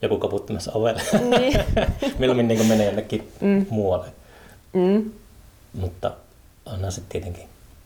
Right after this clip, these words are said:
Speaker 1: myös kaksiteräinen miekka, niinku kaikki asiat.
Speaker 2: Niin, ja ehkä myös kausittaista just, että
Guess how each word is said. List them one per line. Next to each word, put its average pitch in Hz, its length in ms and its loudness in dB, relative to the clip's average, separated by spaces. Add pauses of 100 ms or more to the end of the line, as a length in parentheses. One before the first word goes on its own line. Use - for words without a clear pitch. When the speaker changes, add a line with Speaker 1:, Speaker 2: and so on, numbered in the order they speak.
(180)
Speaker 1:
myös - 320 -6
kaksiteräinen 87 580 -8
miekka, 87 320 -8
niinku - 240 -20
kaikki - 420 -12 (340)
asiat. 196 220 -2
Speaker 2:
Niin, 202 480 4
ja 196 80 0
ehkä 196 220 -4
myös 190 220 0
kausittaista - 880 -6
just, - 240 -10
että - 220 -14